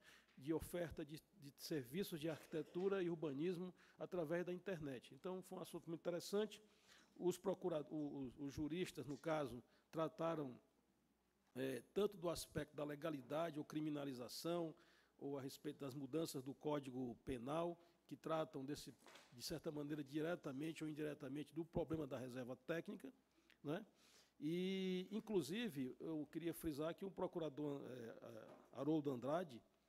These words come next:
muito experiente, chegou à conclusão no debate, foi uma conclusão que ele chegou, de que, inclusive, o Código Penal brasileiro, no artigo cento e setenta e um, já prevê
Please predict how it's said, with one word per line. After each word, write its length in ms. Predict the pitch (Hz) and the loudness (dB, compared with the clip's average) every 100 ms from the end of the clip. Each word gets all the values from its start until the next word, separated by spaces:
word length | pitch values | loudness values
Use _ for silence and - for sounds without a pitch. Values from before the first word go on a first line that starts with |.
| _ _ | _ _
muito 200 | 139 147 | -2 -2
experiente, 600 | - 143 123 151 220 - - _ _ | -2 -2 0 0 -2 -6 -14 _ _
chegou 420 | - 196 165 196 | 2 4 6 6
à 80 | 202 | 6
conclusão 800 | - 208 202 165 113 131 151 185 | 6 4 4 0 2 2 2 0
no 200 | 196 147 | -2 -2
debate, 640 | 147 135 104 120 165 - - _ - | 0 -2 -2 -4 -4 -8 -14 _ -18
foi 160 | - 127 | -10 -4
uma 40 | |
conclusão 520 | - 185 160 123 185 | -2 0 0 0 -2
que 100 | - | -2
ele 60 | 147 | -6
chegou, 440 | - 117 120 180 - - - _ - | -6 -6 -2 -2 -4 -20 -20 _ -12
de 120 | 202 | -10
que, 200 | - 208 | -4 -4
inclusive, 640 | 220 220 139 165 247 180 | -2 0 0 2 2 2
o 40 | 180 | -2
Código 340 | - 214 190 | 4 2 2
Penal 340 | 180 175 147 139 | -2 0 0 -2
brasileiro, 640 | 131 123 127 156 180 123 - - | -2 -4 0 4 4 0 -10 -12
no 100 | 156 | -2
artigo 400 | 156 - - 147 160 | 0 0 -4 0 2
cento 200 | 247 - | 2 2
e 60 | |
setenta 340 | - 139 - 156 | 0 0 -2 0
e 20 | |
um, 200 | 190 240 - - | -2 -4 -14 -18
já 160 | 131 202 | 2 2
prevê 580 | - 214 175 135 151 | 6 6 6 4 0